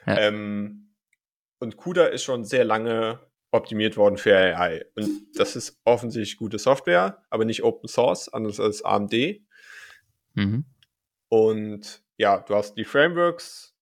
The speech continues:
Speaker 2: du hast cuda, dann ist die Hardware lange Zeit für, gerade für A I deutlich besser gewesen als A M D. Und dann hast du die ganzen Entwickler, die sich jetzt daran gewöhnt haben.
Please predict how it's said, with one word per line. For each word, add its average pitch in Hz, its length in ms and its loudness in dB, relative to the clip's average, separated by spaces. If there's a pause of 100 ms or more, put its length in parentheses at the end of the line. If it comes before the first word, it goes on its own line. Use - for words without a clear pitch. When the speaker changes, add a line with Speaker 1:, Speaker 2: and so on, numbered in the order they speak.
(200)
Speaker 2:
du 104 80 0
hast 101 180 -4
cuda, 156 720 4 (240)
dann 107 200 -2
ist - 220 -12
die 107 100 -6
Hardware 135 440 2
lange 123 340 -4
Zeit 120 540 -2 (160)
für, 107 460 -4
gerade 113 260 0
für 110 140 -2 (240)
A 110 80 0
I 113 140 0
deutlich 107 280 -2
besser 117 240 0
gewesen 110 380 0
als 104 140 -4
A - 160 -2
M 107 140 -2
D. 117 400 0 (920)
Und 120 220 -8
dann 117 140 2
hast 117 200 -4
du 117 80 -8
die 110 100 -10
ganzen 107 260 -2
Entwickler, 104 380 -2
die 104 140 -10
sich 104 200 -10
jetzt 101 180 -4
daran 98 160 -4
gewöhnt 107 340 -2
haben. 104 400 0